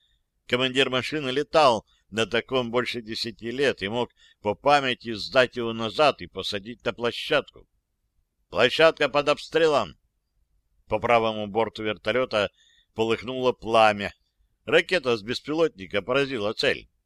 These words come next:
Ударной волной вертолет даже качнуло. "Ох ты!" Вертолет завис прямо над футбольной площадкой, ювелирно над кругом, где идет розыгрыш мяча. "Посадка! Посадка!"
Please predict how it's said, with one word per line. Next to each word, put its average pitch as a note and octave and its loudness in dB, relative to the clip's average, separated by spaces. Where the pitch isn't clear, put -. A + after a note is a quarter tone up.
Ударной A2+ 2
волной A2+ 2
вертолет G#2+ -4
даже G#2+ -4
качнуло. G#2 -4
"Ох - -2
ты!" A2 -6
Вертолет A#2+ 2
завис B2+ 0
прямо B2+ 4
над A#2 -6
футбольной A2+ -2
площадкой, G#2 -2
ювелирно A2 -2
над G#2+ 0
кругом, A2 -6
где A2+ 0
идет A2+ -2
розыгрыш G#2 -4
мяча. G2+ -4
"Посадка! B2 2
Посадка!" C3 0